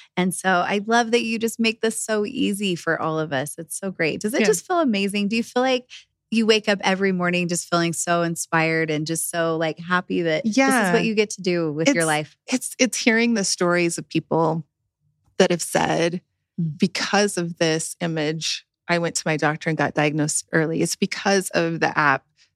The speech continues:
Speaker 2: that I was able to find this lump I didn't know was there," right? It's, it's those things. And it's hearing from women around the world saying how it, like, saved their life. And,
Speaker 1: Yeah.
Speaker 2: you know, it's, like, their kids talking to say, like,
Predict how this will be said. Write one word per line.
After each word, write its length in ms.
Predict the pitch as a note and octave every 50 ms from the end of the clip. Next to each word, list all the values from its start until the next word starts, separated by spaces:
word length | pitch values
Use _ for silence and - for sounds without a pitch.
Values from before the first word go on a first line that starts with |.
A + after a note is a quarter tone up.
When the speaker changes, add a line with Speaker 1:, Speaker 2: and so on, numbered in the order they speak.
| _ _ -
Speaker 2:
that 80 | -
I 80 | C#3+ E3+
was 160 | E3+ D#3+ - -
able 260 | E3+ E3 D#3+ E3 E3+ E3
to 400 | - - - E3 D#3+ D#3 D#3 - -
find 340 | _ - - E3+ D#3+ E3 E3
this 220 | D#3 D#3 - -
lump 240 | F#3 E3+ D3+ C#3+ -
I 80 | - D#3
didn't 260 | - E3+ D#3 - F#2
know 140 | C3 D3 D#3
was 220 | D3 D3 D3 -
there," 340 | - F3+ E3+ D3+ C#3+ C3+ B2
right? 220 | D#3+ D3+ D#3 D#3
It's, 240 | F3 D#3+ - - - - - - - - _ _ _ _
it's 220 | - F3+ - - - -
those 240 | F#3 E3+ D#3+ -
things. 340 | - - G#3+ F#3+ F3 E3+ E3
And 80 | E3+ E3
it's 240 | D#3 C#3 - - - _ _
hearing 340 | - G3+ F3+ - F#3 F3 F3
from 160 | E3+ - F#3+
women 220 | F3 F3 E3 D#3+ D#3+
around 300 | D#3+ D#3 D#3+ D3+ D3+ D3+
the 80 | D#3+
world 380 | D#3+ F3+ G3+ G#3 G3 F3 D#3 D#3
saying 280 | - - D#3+ D3+ D3+ D#3
how 240 | D3 - D#3 D#3
it, 120 | D#3 - -
like, 160 | E3+ D#3 -
saved 360 | - - - C#3+ D3 C#3+ -
their 160 | D#3+ D3+ D3+
life. 400 | D3 D#3 E3+ F3+ E3 D3+ D3+ - -
And, 140 | C#3 D3 D3+
Speaker 1:
Yeah. 80 | D#3 E3
Speaker 2:
you 60 | D#3+
know, 100 | E3 D#3+
it's, 160 | - - -
like, 160 | - - -
their 100 | - E3
kids 440 | E3 - - - A#3 B3 G3+ - -
talking 480 | - - - E3 - - F#3 D#3+ D#3 E3
to 100 | - -
say, 220 | - D#3 E3 E3
like, 160 | - E3+ E3+